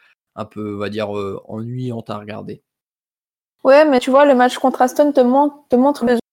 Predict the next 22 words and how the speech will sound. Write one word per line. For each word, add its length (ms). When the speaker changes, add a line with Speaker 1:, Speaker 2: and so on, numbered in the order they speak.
Speaker 2:
d'être 260
au 60
top 220
sur 200
les 160
quatre-vingt-dix, 400
quatre-vingt-quinze 600
minutes 280
d'un 120
match 340
pour 180
pouvoir 380
gagner. 420
Donc 180
concrètement, 520
sur 180
les 160
quinze 240
points 280
à 80
prendre, 400
sincèrement, 600